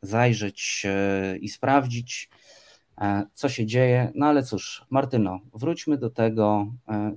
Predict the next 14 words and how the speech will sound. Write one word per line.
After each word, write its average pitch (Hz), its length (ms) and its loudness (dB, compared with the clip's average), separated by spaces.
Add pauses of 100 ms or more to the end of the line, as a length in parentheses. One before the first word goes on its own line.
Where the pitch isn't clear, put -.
co 170 240 0
z - 80 -12
tym 131 140 -4
Sądem 120 340 -2
Najwyższym, 98 720 -4
co 160 300 -2
w - 80 -20
tych 104 160 -8
Stanach 110 340 -4
Zjednoczonych 92 640 -10
się 95 320 -8 (960)
niecały 151 420 10
miesiąc 123 440 2
temu 113 520 4